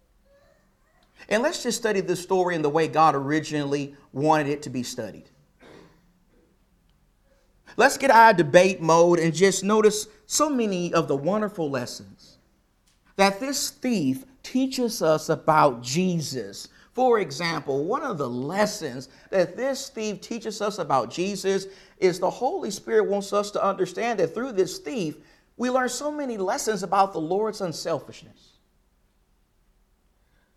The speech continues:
The, the Lord's unselfishness. You know, one of the things that has always touched me about the events that surround the death of Jesus is the concern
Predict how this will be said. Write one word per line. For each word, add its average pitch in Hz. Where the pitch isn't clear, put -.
The, 208
the 208
Lord's 226
unselfishness. 185
You 190
know, 185
one 226
of 320
the 202
things 131
that 170
has 160
always 247
touched -
me 98
about 202
the 202
events 196
that 180
surround 208
the 196
death 170
of 131
Jesus 226
is 196
the 196
concern 170